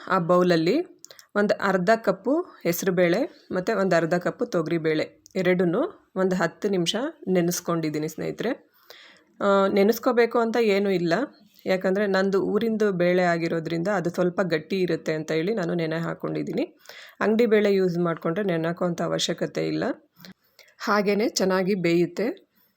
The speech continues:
ಇದು ಕೂಡ ಅಷ್ಟೇ ಚೆನ್ನಾಗಿ ಬೇಯಬೇಕು ಅಂತಲೇ ನಾನು ನೆನೆಸಿ ಹಾಕೋತಾ ಇದ್ದೀನಿ.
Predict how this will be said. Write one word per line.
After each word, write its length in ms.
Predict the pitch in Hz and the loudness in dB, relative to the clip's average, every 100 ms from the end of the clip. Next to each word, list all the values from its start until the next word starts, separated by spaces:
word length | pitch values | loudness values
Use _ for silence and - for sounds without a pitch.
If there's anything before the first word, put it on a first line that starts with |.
| _ _ _ _ - | _ _ _ _ -4
ಇದು 200 | 208 233 | 0 0
ಕೂಡ 180 | 226 190 | 2 2
ಅಷ್ಟೇ 360 | 180 - 185 | 0 0 -4
ಚೆನ್ನಾಗಿ 340 | 240 175 175 170 | -2 -2 0 0
ಬೇಯಬೇಕು 440 | 165 165 175 175 | 2 2 2 0
ಅಂತಲೇ 320 | 160 156 185 208 | -4 -4 -2 -2
ನಾನು 240 | 170 185 | -2 0
ನೆನೆಸಿ 440 | 185 160 175 233 | 0 0 -2 -4
ಹಾಕೋತಾ 460 | 254 151 - 170 165 | -2 -2 -4 -6 -4
ಇದ್ದೀನಿ. 380 | 160 156 156 | -4 -4 -2